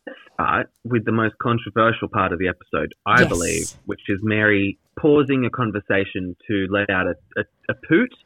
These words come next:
Speaker 2: Poot
Speaker 1: and a
Speaker 2: is what
Speaker 1: toot.
Speaker 2: she called it.
Speaker 1: A toot?
Speaker 2: No, a poot.
Speaker 1: What the hell?
Speaker 2: When that happened, when she paused to fart, that was the
Speaker 1: <laughs>
Speaker 2: moment that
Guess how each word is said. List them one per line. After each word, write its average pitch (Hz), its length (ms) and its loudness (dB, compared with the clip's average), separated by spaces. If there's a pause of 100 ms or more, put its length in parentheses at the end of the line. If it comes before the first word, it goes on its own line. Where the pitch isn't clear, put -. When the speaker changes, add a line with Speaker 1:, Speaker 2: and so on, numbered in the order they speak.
(160)
Speaker 2:
Poot 285 240 2
Speaker 1:
and - 160 4
a 190 60 2
Speaker 2:
is 175 120 0
what 156 140 4
Speaker 1:
toot. 151 80 2
Speaker 2:
she 185 100 -2
called 160 340 -4
it. 139 240 -10 (340)
Speaker 1:
A 127 60 -4 (160)
toot? 330 240 4 (380)
Speaker 2:
No, 233 180 6
a 226 60 4
poot. 214 600 0
Speaker 1:
What 349 280 2 (300)
the 175 280 4 (520)
hell? 110 340 0 (180)
Speaker 2:
When 254 360 2
that 392 200 2
happened, 170 500 -2
when 202 200 0
she 302 220 -2
paused 185 1040 2 (380)
to 196 100 -2
fart, 175 560 2 (520)
that 196 340 2
was 302 240 6
the 320 60 4
Speaker 1:
<laughs> 269 180 4
Speaker 2:
moment 185 540 2
that 196 160 0